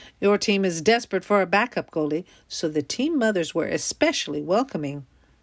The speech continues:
Several families will attend today's gathering." "Mom, we read the email Glenda sent." "Have you ever eaten deep-fried turkey?" Claire asked. "Life is full of culinary adventures,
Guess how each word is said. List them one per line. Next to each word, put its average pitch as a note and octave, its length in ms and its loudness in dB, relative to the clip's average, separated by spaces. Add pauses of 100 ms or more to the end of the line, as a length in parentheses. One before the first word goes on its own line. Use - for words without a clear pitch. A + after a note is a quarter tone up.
(500)
Several C#4+ 380 0
families C4 520 0
will F3+ 140 2
attend B3+ 400 0
today's D#3+ 320 2
gathering." D3 560 -2 (1600)
"Mom, G3 580 4 (240)
we G#3+ 140 4
read G#3 280 4
the F#3+ 140 0 (100)
email E3+ 520 0
Glenda E3+ 440 2
sent." D#3 460 -4 (640)
"Have B3 180 2
you D4 220 -2 (180)
ever F#3+ 480 0
eaten F#3+ 380 -2
deep-fried G3+ 840 2
turkey?" G3+ 540 0 (180)
Claire E3 280 2
asked. D3 500 -6 (1120)
"Life D3+ 340 0
is A3 320 0
full A#4+ 300 4
of G#3+ 180 -2
culinary E3+ 560 2
adventures, C#3 640 -6